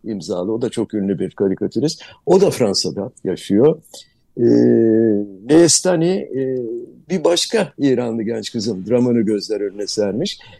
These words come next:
Geçen hafta, geçtiğimiz günlerde Tahran metrosunda yine başörtüsü yasası, başörtü yasasını ihlal ettiği iddiasıyla ahlak polisinin darp etmesi sonrası komaya giren on altı yaşında,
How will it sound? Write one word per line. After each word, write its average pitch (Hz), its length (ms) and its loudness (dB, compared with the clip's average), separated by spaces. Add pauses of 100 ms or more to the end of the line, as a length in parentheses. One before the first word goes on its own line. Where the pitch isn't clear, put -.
(280)
Geçen 143 420 4
hafta, 135 340 0
geçtiğimiz 123 500 0
günlerde 120 440 -2
Tahran 143 440 -4
metrosunda 110 800 -2 (520)
yine 156 340 4 (200)
başörtüsü 147 640 0
yasası, 127 560 -4
başörtü 147 580 -2
yasasını 139 420 -4
ihlal 139 320 -2
ettiği 147 500 -2 (280)
iddiasıyla 135 920 2 (500)
ahlak 165 440 -4
polisinin 123 520 -2
darp 165 280 0
etmesi 110 380 -6
sonrası 107 520 -2
komaya 127 400 0
giren 120 340 -4 (380)
on 175 160 4
altı 131 320 0
yaşında, 98 500 -6